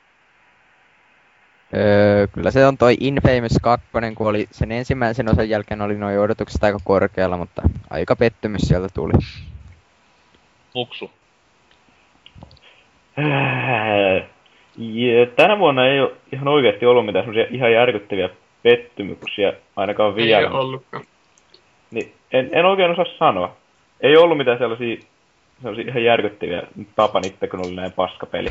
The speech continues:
Speaker 4: <laughs>
Speaker 3: Koska ei semmosia pidä ostaakaan.
Speaker 4: <laughs> Tai siis oli, mutta siis tällaisista niinku, jo-,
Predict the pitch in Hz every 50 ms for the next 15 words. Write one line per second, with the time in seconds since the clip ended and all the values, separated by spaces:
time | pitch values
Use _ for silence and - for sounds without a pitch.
0 | - - - - 143 - _ - - - - - 220 151 - - - 156 - -
1 | - 131 127 127 131 165 165 180 170 196 151 120 98 92 - - _ _ _ -
2 | _ _ - 113 120 - - - - 285 - - 208 247 220 - - - - 190
3 | 185 - 185 185 - - - _ _ - 151 156 185 190 185 175 165 151 151 151
4 | 143 - 170 147 139 147 143 139 - _ _ _ - 151 143 139 135 135 135 -
5 | - 147 139 139 135 143 147 151 143 139